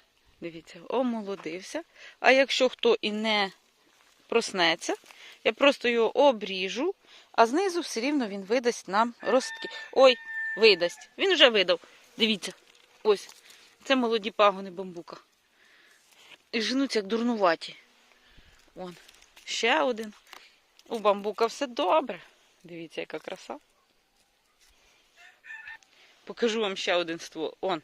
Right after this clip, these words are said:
дивіться, бач-, бачите? Дві гілки. Тут теж бамбук, оце він виріс за весну. Він вийшов і виріс. Це буквально за оці дощі. Я дуже люблю свій сад. Дуже.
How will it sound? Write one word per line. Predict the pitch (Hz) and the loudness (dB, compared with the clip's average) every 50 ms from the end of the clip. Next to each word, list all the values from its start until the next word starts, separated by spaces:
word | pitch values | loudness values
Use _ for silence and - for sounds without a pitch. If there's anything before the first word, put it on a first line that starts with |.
| _ _ - | _ _ -14
дивіться, | 160 170 165 156 - - 160 | -10 -8 -8 -8 -6 -6 -8
бач-, | 143 160 190 240 320 - 262 | -4 2 2 2 2 0 -4
бачите? | 214 240 247 - - - 175 - _ - - _ - - _ _ _ _ - | -6 -6 -6 -4 -4 -6 -6 -6 _ -20 -20 _ -20 -20 _ _ _ _ -18
Дві | 170 185 196 190 170 _ _ _ _ _ _ _ _ _ _ _ _ _ _ _ _ - 190 | -12 -10 -8 -8 -10 _ _ _ _ _ _ _ _ _ _ _ _ _ _ _ _ -18 -12
гілки. | 180 196 185 170 - - - _ _ _ _ _ _ _ _ - 202 - | -6 -6 -6 -6 -8 -14 -20 _ _ _ _ _ _ _ _ -20 -12 -4
Тут | - 262 - | -4 -2 4
теж | - 233 226 202 | 4 4 4 4
бамбук, | 170 196 196 190 175 160 - | -2 -10 -10 -10 -12 -8 -8
оце | 190 - 214 196 | -8 -6 -6 -6
він | 208 208 196 | -6 -6 -6
виріс | 185 180 160 180 170 | -6 -6 -6 -6 -6
за | 151 165 160 | -6 -4 -4
весну. | 165 165 - - 175 160 147 - _ _ _ _ _ _ _ _ - - - - | -4 -4 -6 -12 -14 -14 -14 -16 _ _ _ _ _ _ _ _ -20 -20 -18 -12
Він | - 208 202 196 | -8 -6 -6 -6
вийшов | 175 160 180 185 202 262 - - - - 160 - _ _ - | -6 -2 -2 0 0 0 -2 -2 -2 -4 -4 -6 _ _ -10
і | 196 220 240 | -6 -6 -4
виріс. | 226 220 202 185 156 - 123 - - - - _ _ _ _ _ _ _ _ _ _ _ _ _ _ _ _ | -2 -2 -2 -4 -4 -8 -10 -16 -18 -20 -20 _ _ _ _ _ _ _ _ _ _ _ _ _ _ _ _
Це | - 220 | -6 -6
буквально | 214 202 - 247 240 233 226 220 | -4 0 2 2 2 2 0 -2
за | 214 208 196 | -2 -2 -2
оці | 202 - - 208 | -2 -4 -8 -10
дощі. | 196 196 196 - - - - - - - - - _ _ - - - - _ _ - - - - - - - - - | -8 -8 -8 -8 -8 -10 -10 -8 -8 -8 -8 -10 _ _ -20 -20 -20 -20 _ _ -20 -20 -20 -20 -20 -20 -20 -20 -18
Я | - - 190 196 | -14 -10 -10 -10
дуже | 170 165 185 180 170 175 165 | -10 -12 -14 -10 -8 -8 -8
люблю | 160 170 165 156 160 165 156 | -8 -8 -12 -12 -12 -12 -10
свій | - - - 160 160 | -10 -10 -10 -12 -12
сад. | - - - 143 - - - - - - - - - - - - - - - - - - - - - - _ _ | -10 -8 -8 -8 -8 -8 -14 -16 -16 -16 -18 -20 -20 -20 -20 -20 -20 -20 -20 -20 -20 -20 -20 -20 -20 -20 _ _
Дуже. | - 190 180 190 190 185 160 - | -20 -16 -12 -10 -10 -10 -10 -12